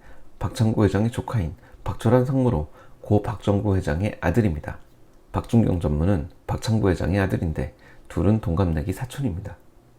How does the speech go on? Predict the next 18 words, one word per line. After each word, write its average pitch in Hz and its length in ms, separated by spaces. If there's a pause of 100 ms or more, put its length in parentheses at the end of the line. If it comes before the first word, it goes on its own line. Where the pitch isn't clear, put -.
(140)
박준경 101 420
전무와 82 480 (240)
박창구 117 440
회장의 101 280
지분을 98 380
합하면 101 420 (380)
최대 131 240
주주가 - 320
되기 92 260
때문에 85 400 (400)
금호석유의 120 640
후계자는 87 560 (340)
박준경 110 440
전무가 95 360
될 - 140
것으로 95 300
전망되고 90 520
있지만 101 460